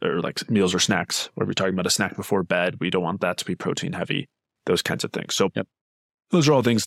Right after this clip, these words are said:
Speaker 1: to consider when it comes to how you're going to construct a meal or snack. And I don't think I have much else to add.
Speaker 2: Yeah, I think of snacks kinda just as, like, bridging the gap sometimes. 'Cause
Speaker 1: Mm-hmm.
Speaker 2: so say somebody has, like, a nine-to-five work day.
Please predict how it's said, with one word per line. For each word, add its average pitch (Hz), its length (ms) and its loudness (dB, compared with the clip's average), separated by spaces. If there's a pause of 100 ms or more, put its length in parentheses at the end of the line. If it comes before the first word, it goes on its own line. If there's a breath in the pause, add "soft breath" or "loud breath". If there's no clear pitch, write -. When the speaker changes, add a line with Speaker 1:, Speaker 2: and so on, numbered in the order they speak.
Speaker 1:
to 107 200 4
consider 104 560 2
when 95 160 0
it - 100 -6
comes 95 500 0
to 92 420 0 (180)
how - 160 0
you're 92 160 2
going 90 160 0
to 87 80 0
construct - 640 0 (460)
a 87 300 2
meal 87 280 0
or 87 260 2
snack. - 540 -2
And 156 100 -6
I 107 40 0
don't 110 120 0
think 107 140 0
I 95 60 2
have 98 100 -2
much - 220 -4
else - 180 -2
to - 120 -2
add. - 100 -6 (1400)
Speaker 2:
Yeah, 107 180 -2 (140)
I 143 120 0
think 185 160 2
of 147 80 0
snacks 123 360 -2
kinda 113 260 -2
just 104 400 -4
as, 104 320 0
like, 98 220 0 (120)
bridging 107 280 0
the 101 80 -2
gap 92 320 0
sometimes. 110 680 -6
'Cause - 140 2
Speaker 1:
Mm-hmm. 120 80 4
Speaker 2:
so 127 260 2
say 127 280 0
somebody 123 340 0
has, 117 200 0
like, 113 140 -2
a 101 60 0
nine-to-five 95 600 -2
work 101 240 -6
day. 101 280 -2